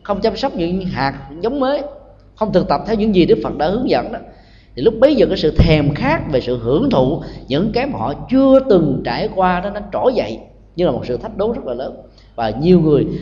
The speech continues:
đã bị ngã quỵ và thất bại hoàn toàn trước những cái cám dỗ khi mà nhìn thấy sự hưởng thụ của những người cư sĩ tại gia.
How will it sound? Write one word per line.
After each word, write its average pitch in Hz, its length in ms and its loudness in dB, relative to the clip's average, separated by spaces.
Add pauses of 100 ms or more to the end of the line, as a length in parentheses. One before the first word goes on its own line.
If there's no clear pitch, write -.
đã 143 100 -4
bị 135 160 2
ngã 120 480 -4
quỵ 147 140 2
và 113 100 -2
thất - 280 -8
bại 131 120 -2
hoàn 151 640 0 (100)
toàn 127 300 0 (100)
trước 330 220 -2
những 131 260 -6
cái 175 80 -2
cám 208 260 -6
dỗ 127 260 -4 (160)
khi 226 120 0
mà 160 180 0 (380)
nhìn 143 280 -2
thấy 277 420 -4 (140)
sự 135 140 -2
hưởng 180 240 -2
thụ 123 420 -2 (120)
của 139 260 0
những 196 160 0
người 131 180 2
cư 131 180 -2
sĩ 143 140 -6
tại 110 140 -6
gia. 117 240 -8